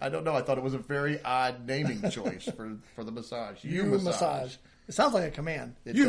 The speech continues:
Speaker 1: does.
Speaker 2: massage."
Speaker 1: Maybe that's it. They go in there and they just pick people out. "You massage."
Speaker 2: <laughs> We don't have any workers here.
Speaker 1: No.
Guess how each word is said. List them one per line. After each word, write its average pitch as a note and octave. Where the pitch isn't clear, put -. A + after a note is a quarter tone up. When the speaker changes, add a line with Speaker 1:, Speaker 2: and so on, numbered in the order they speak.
Speaker 1:
does. C#3+
Speaker 2:
massage." C#3
Speaker 1:
Maybe D3+
that's F3
it. -
They A2
go A#2+
in B2
there C3+
and C3+
they B2+
just B2
pick D3
people C#3
out. B2
"You F3+
massage." -
Speaker 2:
<laughs> -
We A3+
don't A3+
have F#3+
any E3
workers D3+
here. C3
Speaker 1:
No. B2